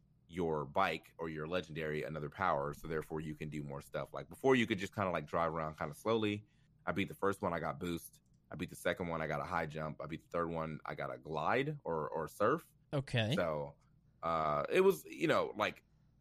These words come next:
Speaker 1: it's cool that, uh, you know, we're getting some good,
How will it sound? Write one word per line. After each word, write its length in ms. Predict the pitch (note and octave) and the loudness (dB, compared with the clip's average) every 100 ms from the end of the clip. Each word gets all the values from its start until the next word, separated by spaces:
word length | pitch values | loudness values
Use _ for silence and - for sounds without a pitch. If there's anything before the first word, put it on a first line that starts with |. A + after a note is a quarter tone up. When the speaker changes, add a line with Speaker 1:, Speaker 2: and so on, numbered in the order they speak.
| _ _ _ - | _ _ _ 0
Speaker 1:
it's 160 | D3 | 0
cool 400 | - G#3+ G#3 G3 F#3+ _ _ _ _ _ _ _ _ _ _ _ _ _ - | 4 6 8 6 0 _ _ _ _ _ _ _ _ _ _ _ _ _ -4
that, 220 | G#2 G#2+ | 2 2
uh, 560 | D#2+ F#2+ F#2 F2+ F2+ E2 - | 2 2 4 4 2 0 -6
you 160 | G2 F2 | -6 -4
know, 240 | C#2+ D2 - _ _ _ _ | -6 -8 -16 _ _ _ _
we're 160 | F2+ F2+ | -4 0
getting 460 | G2 F#2+ F2+ F#2 - _ _ _ _ _ - | 2 2 0 -4 -12 _ _ _ _ _ -4
some 180 | G#2+ F#2 | -2 0
good, 460 | F2 F#2 F#2 F2+ | 2 2 4 2